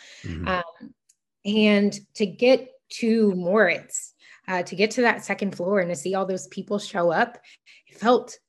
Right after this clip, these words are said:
Speaker 2: very empowering to see professors, um, who I admire, uh, to show their support for, for bolsa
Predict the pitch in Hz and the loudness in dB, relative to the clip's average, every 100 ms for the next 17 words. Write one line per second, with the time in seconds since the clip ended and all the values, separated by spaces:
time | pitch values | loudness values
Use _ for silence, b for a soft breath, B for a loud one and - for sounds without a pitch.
0 | _ _ _ _ _ _ - 254 220 175 | _ _ _ _ _ _ 4 8 8 6
1 | - 165 160 - 220 214 - 190 - 233 | -2 -6 -6 -8 -12 -12 -12 -10 -2 0
2 | 233 226 - 214 185 208 - 185 - - | 0 -2 -4 -4 -2 -4 -4 -6 -6 -12
3 | - b b - 185 185 180 180 175 - | -16 b b -4 0 2 0 -4 -8 0
4 | 208 202 185 - - 208 214 165 160 160 | 4 6 4 -2 0 6 6 4 -2 2
5 | 254 180 - 208 B B B 185 180 175 | 4 2 -2 -8 B B B 2 2 2
6 | 165 - - 226 - - 202 214 214 180 | -2 -6 -6 -2 0 4 6 8 8 6
7 | 185 - 190 202 - - 208 185 180 175 | 0 -4 -4 -4 -6 -6 0 4 4 4
8 | 170 - _ _ _ _ _ _ - 185 | 2 -4 _ _ _ _ _ _ 0 2
9 | 160 170 196 208 294 320 | 2 0 -2 0 2 0